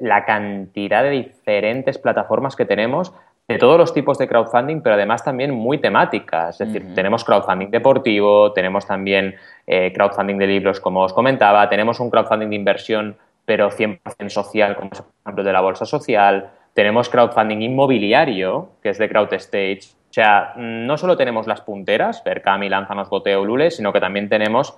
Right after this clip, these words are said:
Speaker 1: eh, plataformas muy especializadas que pueden ser muy interesantes para según qué personas
Speaker 2: Ujú.
Speaker 1: y según qué profesionales.
Speaker 2: Veo
Speaker 1: La verdad
Speaker 2: ahí
Speaker 1: es que estamos muy
Speaker 2: mucho tu
Speaker 1: contentos con la
Speaker 2: toque,
Speaker 1: respuesta.
Speaker 2: eh,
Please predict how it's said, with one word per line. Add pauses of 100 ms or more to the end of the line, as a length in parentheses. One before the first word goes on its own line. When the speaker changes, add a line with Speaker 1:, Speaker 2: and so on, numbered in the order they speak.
(240)
Speaker 1:
eh,
plataformas
muy
especializadas
que
pueden
ser
muy
interesantes
para
según
qué
personas
Speaker 2:
Ujú. (160)
Speaker 1:
y
según
qué
profesionales. (200)
Speaker 2:
Veo
Speaker 1:
La
verdad
Speaker 2:
ahí
Speaker 1:
es
que
estamos
muy
Speaker 2:
mucho
tu
Speaker 1:
contentos
con
la
Speaker 2:
toque,
Speaker 1:
respuesta.
Speaker 2:
eh,